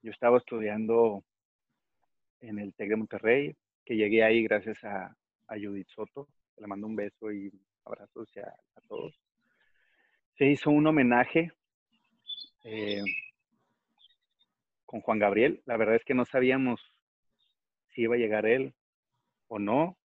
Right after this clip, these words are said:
Eh, iba a los ensayos la gente de Semyase, que eran los que lo mantenían a tanto al, tanto, al tanto al señor. Y pues nosotros seguimos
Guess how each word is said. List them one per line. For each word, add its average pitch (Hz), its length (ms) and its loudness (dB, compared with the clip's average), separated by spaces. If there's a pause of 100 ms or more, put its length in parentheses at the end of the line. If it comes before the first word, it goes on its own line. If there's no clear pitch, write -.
(640)
Eh, 101 720 -6 (460)
iba 120 200 0
a - 40 4
los 123 180 -2
ensayos 113 400 -4
la 120 100 -2
gente 120 320 -6
de 120 120 0
Semyase, 120 840 0
que 123 80 -10
eran 117 240 -2
los 117 220 -4
que 117 100 -14
lo 110 80 -4
mantenían 110 480 -8
a 110 80 -10
tanto 110 320 -12
al, 110 180 -16 (160)
tanto, 113 280 -16 (100)
al 113 180 -12
tanto 123 340 -4
al 127 100 -8
señor. 113 380 -10 (1400)
Y 127 100 -4
pues 143 160 0
nosotros - 340 0
seguimos 139 400 2